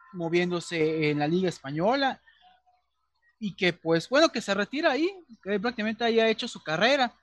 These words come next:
Eh, digo, no sé si algún día se anime, en un ulti-, en su último año venía a jugar, aunque sea un,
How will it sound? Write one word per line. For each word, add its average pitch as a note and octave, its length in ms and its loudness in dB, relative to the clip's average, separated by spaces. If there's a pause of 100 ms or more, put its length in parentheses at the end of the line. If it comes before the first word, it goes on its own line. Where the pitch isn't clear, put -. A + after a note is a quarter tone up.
(340)
Eh, D#3+ 520 2
digo, A3 360 2
no G3 380 -2
sé F#3+ 240 0
si - 80 -6
algún F#3+ 220 0
día F#3+ 100 2
se - 100 -6
anime, D#3+ 680 0 (300)
en E3+ 260 -2
un G3 180 4
ulti-, G3 280 -2
en E3 100 -2
su G3 100 -6
último F#3 320 0
año F#3 140 2
venía E3+ 180 0
a F3 40 -6
jugar, E3 260 -4
aunque F3+ 160 -8
sea F#3+ 80 -8
un, F#3 180 -8